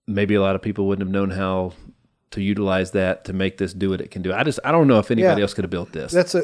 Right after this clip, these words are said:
Speaker 2: that's a, a good segue into something I was wanting to talk about, Nick, because, um, you know, whether you're designing, and I kinda alluded to this earlier, uh, but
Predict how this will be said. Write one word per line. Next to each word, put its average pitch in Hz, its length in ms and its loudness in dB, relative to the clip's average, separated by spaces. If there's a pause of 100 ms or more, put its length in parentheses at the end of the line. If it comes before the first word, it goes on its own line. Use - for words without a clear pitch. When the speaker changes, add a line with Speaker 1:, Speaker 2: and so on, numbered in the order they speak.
(120)
Speaker 2:
that's 170 240 0
a, 165 320 4
a 160 80 2
good 151 380 2 (240)
segue 139 680 4
into 131 160 -4
something 139 340 -4
I 131 80 -2
was 127 240 -6 (160)
wanting 143 260 -8
to 127 120 -6
talk 143 280 -2
about, 127 300 -2
Nick, 127 240 -8
because, 123 640 -6 (540)
um, 117 560 -8 (600)
you 123 160 -12
know, 120 260 -10 (120)
whether 143 340 4
you're 139 400 4 (320)
designing, 135 480 0
and 147 100 0
I 143 60 0
kinda 156 320 -2
alluded 139 360 0
to 139 60 -2
this 139 300 0
earlier, 139 580 0 (560)
uh, 120 300 -8
but 127 300 -6